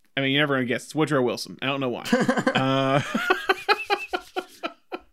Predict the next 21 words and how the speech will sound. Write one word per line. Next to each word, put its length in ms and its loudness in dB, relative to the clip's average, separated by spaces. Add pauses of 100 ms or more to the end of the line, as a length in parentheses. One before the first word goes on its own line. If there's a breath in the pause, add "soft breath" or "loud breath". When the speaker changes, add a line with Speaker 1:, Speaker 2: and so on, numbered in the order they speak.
(420 loud breath)
Speaker 2:
That's 140 -4
gotta, 280 6
Speaker 1:
Just 140 0
Speaker 2:
like, 220 2
that's, 200 2
that's 200 0
gotta 160 2
be 100 2
wild 300 4
if 100 -10
you're, 140 2
like, 180 0 (140)
you 100 0
know, 300 -2 (120)
you're 280 0
in, 560 -6
you, 320 -4
whatever 460 -2
the 80 0
afterlife 600 0
is, 360 -2